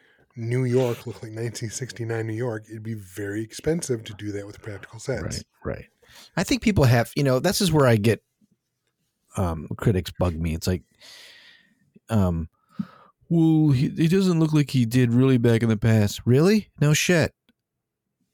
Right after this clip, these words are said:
Speaker 2: So why don't you just, like, of course it's C G I. Like, what, like, I, I just don't like that. It's, it's the whole, like,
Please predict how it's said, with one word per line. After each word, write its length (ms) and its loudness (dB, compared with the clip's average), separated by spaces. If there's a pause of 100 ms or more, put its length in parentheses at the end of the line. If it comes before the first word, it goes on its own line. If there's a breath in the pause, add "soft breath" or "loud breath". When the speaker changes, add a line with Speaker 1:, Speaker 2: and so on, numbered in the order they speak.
(340)
Speaker 2:
So 220 2
why 180 4
don't 120 2
you 60 4
just, 300 2
like, 180 2
of 100 0
course 260 0
it's 140 0
C 140 2
G 220 2
I. 320 0
Like, 140 2
what, 260 2
like, 260 0 (960)
I, 160 -4
I 80 0
just 160 -2
don't 140 0
like 200 0
that. 320 0
It's, 240 0
it's 240 -2
the 140 2
whole, 260 4
like, 220 4